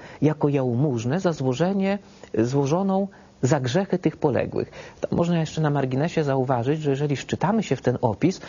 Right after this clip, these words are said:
to zauważymy, że polegli ci żołnierze, którzy, mm, w swojej zbroi trzymali, y, amulety pogańskie. Więc to jest też takie, myślę, bardzo ważne biblijne przesłanie, że powierzamy się Bożej Opatrzności, a nie, y, magii czy okultyzmowi.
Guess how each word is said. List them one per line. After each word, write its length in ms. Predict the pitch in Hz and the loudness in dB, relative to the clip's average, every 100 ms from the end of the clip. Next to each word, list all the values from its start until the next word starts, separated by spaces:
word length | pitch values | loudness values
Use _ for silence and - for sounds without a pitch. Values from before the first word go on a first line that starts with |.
| - - - | -16 -6 0
to 100 | 147 | 2
zauważymy, 600 | 147 131 127 170 190 139 | 2 0 0 0 0 0
że 220 | 143 135 - - | 0 -2 -8 -2
polegli 480 | 147 147 180 156 139 - | 2 2 0 0 -2 -2
ci 220 | - 262 | 0 2
żołnierze, 640 | 247 185 143 113 110 160 240 - - - | 2 2 2 0 0 0 -2 -8 -18 -2
którzy, 500 | - 170 165 156 156 - | 0 2 2 0 -2 -4
mm, 460 | 95 92 98 147 - | -2 0 0 -2 -2
w 100 | - | -2
swojej 320 | 180 165 131 | 2 2 0
zbroi 420 | - 135 190 202 | 0 0 0 -2
trzymali, 500 | - 139 160 170 165 - - | -2 -2 0 0 -2 -4 -2
y, 180 | 131 135 | 0 2
amulety 460 | 143 160 143 110 113 | 2 2 0 -2 -2
pogańskie. 760 | - - - - - - - - - - | -2 -2 -4 -4 -6 -4 -4 -6 -16 -2
Więc 180 | 120 - | -2 2
to 80 | 131 | 0
jest 180 | 120 - | 0 -2
też 180 | 143 | -2
takie, 400 | - 131 131 127 131 - - | 0 0 0 0 -4 -14 -6
myślę, 300 | 131 127 123 | -2 0 0
bardzo 260 | 123 135 123 | 0 0 0
ważne 260 | 127 127 | 0 0
biblijne 440 | 120 117 123 120 113 | 0 0 0 -2 -2
przesłanie, 540 | - - 120 127 131 | -4 -2 -2 0 0
że 180 | 117 117 - - | 0 -2 -4 -2
powierzamy 400 | 123 123 120 110 | 0 2 0 -2
się 120 | 104 | 0
Bożej 320 | 107 151 160 | 2 2 0
Opatrzności, 680 | 147 139 - 135 - - 143 - - | 0 -4 -2 -2 -2 -2 -2 -4 -2
a 140 | 120 | 0
nie, 280 | 123 120 123 - - | 2 0 -2 -6 -2
y, 120 | 107 | 0
magii 300 | 117 113 117 | 0 0 -2
czy 120 | - | -2
okultyzmowi. 640 | 101 - - 117 113 131 | -2 -2 -4 -2 -2 -4